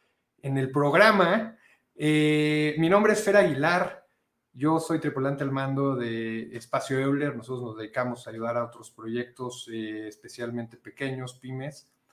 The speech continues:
a potenciar sus áreas comerciales, sus áreas de comunicación, sus áreas de impacto, a través de fortalecer a su equipo. Eh, para los que no han escuchado la dinámica de este evento,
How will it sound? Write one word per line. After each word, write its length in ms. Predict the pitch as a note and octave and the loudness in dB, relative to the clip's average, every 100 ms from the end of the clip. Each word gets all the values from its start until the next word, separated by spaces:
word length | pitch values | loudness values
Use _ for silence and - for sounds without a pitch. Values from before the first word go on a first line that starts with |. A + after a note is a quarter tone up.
| _ _ - | _ _ -4
a 640 | C3 B2+ B2 B2 B2 B2 | 0 2 4 4 2 -2
potenciar 640 | C3+ B2+ C3 A#2+ D#3 D3+ D3+ | -10 -8 -8 -4 2 2 2
sus 220 | - - | -6 -6
áreas 280 | C3+ B2+ - | -2 -2 -4
comerciales, 580 | A2+ A2 - D#3 D3+ - | -10 -10 -6 -4 -4 -8
sus 180 | - | -8
áreas 460 | B2+ B2 B2 B2 - A#2+ | -6 -6 -6 -8 -12 -16
de 120 | A#2 | -14
comunicación, 560 | A2+ A2+ A2+ A#2 C3 | -10 -10 -12 -12 -12
sus 120 | B2 C3 | -8 -6
áreas 240 | B2+ B2 | -6 -6
de 60 | A2+ | -4
impacto, 580 | C#3 E3+ - C#4 - _ _ _ | -2 -2 -2 -6 -8 _ _ _
a 80 | - | -12
través 380 | - B2+ C#3+ C3+ | -2 0 0 -2
de 80 | D3 | -4
fortalecer 600 | B2 - A#2 A2 - B2+ | -6 -8 -8 -8 -6 -8
a 40 | |
su 140 | B2+ - | -8 -14
equipo. 380 | _ - _ _ _ _ _ _ - - - - - _ | _ -20 _ _ _ _ _ _ -20 -20 -20 -20 -20 _
Eh, 800 | - C#3+ D3 D3 D3 D3 C#3+ - - _ _ _ _ _ _ _ _ _ _ _ _ _ _ - | -2 2 4 4 4 2 0 -4 -12 _ _ _ _ _ _ _ _ _ _ _ _ _ _ 4
para 220 | D3+ D3+ | 6 6
los 200 | D3 C#3+ | 4 0
que 100 | D#3+ | 0
no 80 | E3+ | 0
han 100 | F3+ | -2
escuchado 760 | - D3 E3 D#3 D3+ D3+ C#3+ | -4 -4 -2 0 0 0 0
la 120 | B2 | -2
dinámica 540 | B2 C3+ C#3+ - A#2 A#2 | -2 -2 -4 -6 -6 -6
de 80 | |
este 260 | B2+ - B2 | -8 -6 -2
evento, 640 | C3 F3 - C3 C#3+ - | 0 0 -2 -6 -8 -10